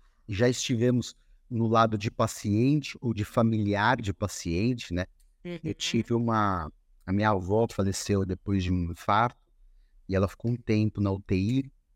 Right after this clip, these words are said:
Speaker 1: E ali foi, talvez, a pessoa mais próxima a mim que precisou de cuidado mais tempo. E é muito frágil quando você tá nessa, nessa situação.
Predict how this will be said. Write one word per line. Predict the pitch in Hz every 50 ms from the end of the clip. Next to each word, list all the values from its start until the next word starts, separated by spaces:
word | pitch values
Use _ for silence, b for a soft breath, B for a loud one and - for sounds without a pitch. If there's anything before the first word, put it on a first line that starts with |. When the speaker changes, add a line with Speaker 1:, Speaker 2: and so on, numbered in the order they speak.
| _ _ _ _ _ _ _ _ -
Speaker 1:
E | 104 104
ali | 104 104 110 113
foi, | - - 131 127 127 123
talvez, | - - 113 117 120 131
a | 123
pessoa | - 120 107 - - 120
mais | 120 117 123 139 151 - -
próxima | - - 123 117 110 110 107 - - 107 104 101
a |
mim | 101 98 101 113
que | 113 - 117
precisou | - - - - - 120 113
de | - -
cuidado | - - 113 110 104 107 104 104 104 110 107 104
mais | 107 113 113 - -
tempo. | - 95 90 85 82 - _ _ _ _ _ _ _ _ - _ _ _ _ _ - -
E | 123 123 127
é | 135 143 - - _ _ - _ _ _ _ _ -
muito | 143 151 156 156 151 147 143 151 151 151 147 143 139 143 143 _ _ _ - 110 104 101 98 92 - - - _ _ _ _ _ _ _ _
frágil | - 113 113 101 98 92 92 90 85 80 82 -
quando | - - 87 78
você | 78 87 - - 82 -
tá | - 85
nessa, | 80 80 - - 82 76 - -
nessa | - 85 82 - - 85
situação. | - - 87 80 - - - 78 69